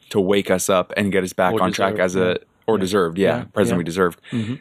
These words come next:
Speaker 1: to get us on, back on track to realizing, you know, maybe reassessing some of our values and what's important and where we need to be putting our efforts towards,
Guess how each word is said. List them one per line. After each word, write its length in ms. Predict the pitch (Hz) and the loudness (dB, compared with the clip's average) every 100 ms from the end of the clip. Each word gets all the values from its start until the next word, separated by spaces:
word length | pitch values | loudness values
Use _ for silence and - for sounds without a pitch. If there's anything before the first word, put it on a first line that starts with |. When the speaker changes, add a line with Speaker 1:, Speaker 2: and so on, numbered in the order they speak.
| _ - | _ -2
Speaker 1:
to 80 | |
get 140 | 107 107 | 2 2
us 140 | 101 | 0
on, 260 | - 110 104 - | 0 0 -2 -6
back 280 | 107 104 - | -2 -2 0
on 80 | 101 | -2
track 240 | 110 107 | -2 -2
to 80 | 98 | -2
realizing, 760 | 92 104 101 92 92 90 90 - _ _ | 0 2 2 0 -2 -2 -4 -8 _ _
you 100 | 104 | -4
know, 180 | 90 87 98 _ | -2 -4 -10 _
maybe 240 | 104 104 101 | -2 0 0
reassessing 640 | 95 107 101 113 - 104 | 0 0 0 -2 0 -2
some 160 | 104 104 | 0 0
of 120 | 92 | 2
our 140 | 90 | 0
values 440 | 90 90 92 95 90 | 2 2 2 0 -2
and 100 | 92 | -2
what's 160 | 92 | 0
important 520 | 95 - 95 80 95 85 | -4 -2 -4 -2 -6 -4
and 100 | 90 | -4
where 160 | 87 | -2
we 80 | 92 | -2
need 120 | 90 | -2
to 60 | 90 | -2
be 120 | 90 | -4
putting 240 | 104 95 | 0 0
our 120 | 90 80 | 0 0
efforts 400 | 95 98 92 - | 0 -2 -2 -4
towards, 400 | 98 95 90 | 0 0 -2